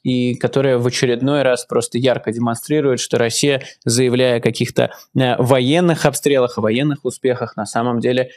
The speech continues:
просто уничтожает жизни людей, и не только же людей, животных. Появились душераздирающие кадры, в том числе, как люди выносят своих животных из квартиры.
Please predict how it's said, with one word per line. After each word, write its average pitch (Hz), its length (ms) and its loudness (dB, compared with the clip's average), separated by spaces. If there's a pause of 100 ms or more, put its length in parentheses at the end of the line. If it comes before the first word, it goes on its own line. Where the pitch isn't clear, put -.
(160)
просто 139 300 0
уничтожает 127 680 0
жизни 120 300 0
людей, 123 380 0
и 165 80 0
не 156 120 2
только 156 340 -2
же 131 100 0
людей, 143 440 -2
животных. 131 640 0 (280)
Появились 135 320 2
душераздирающие 131 960 0
кадры, 156 340 0
в 139 80 -8
том 117 160 -2
числе, 143 260 -2
как 123 220 -2
люди 127 200 0
выносят 123 460 -2
своих 123 300 -2
животных 123 480 0
из 123 100 -4
квартиры. 160 640 0